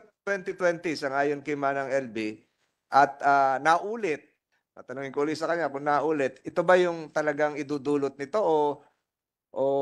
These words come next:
sa isang insidente, ganyan na kagad? Yun, una, yun ang tanong ko rin sa inyo kanina.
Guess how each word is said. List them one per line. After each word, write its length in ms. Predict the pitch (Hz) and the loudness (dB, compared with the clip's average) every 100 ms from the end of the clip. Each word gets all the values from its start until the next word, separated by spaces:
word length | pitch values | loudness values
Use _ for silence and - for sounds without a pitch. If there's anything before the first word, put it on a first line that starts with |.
| 135 | 0
sa 160 | 131 147 | -2 -2
isang 320 | 151 185 175 | 2 2 2
insidente, 560 | 160 165 156 156 151 139 | -2 -2 0 0 -2 -4
ganyan 240 | 151 160 | -2 -2
na 80 | 156 | 2
kagad? 560 | 151 139 120 - - 127 | 2 2 -4 -8 -20 -12
Yun, 220 | 127 139 | -10 -8
una, 160 | 147 135 | -6 -4
yun 240 | 151 151 | -2 -2
ang 120 | 147 139 | -4 -2
tanong 240 | 131 139 135 | 2 2 2
ko 80 | 147 | 2
rin 60 | 139 | 2
sa 100 | 139 | 2
inyo 80 | 139 | 2
kanina. 320 | 127 123 | -2 -2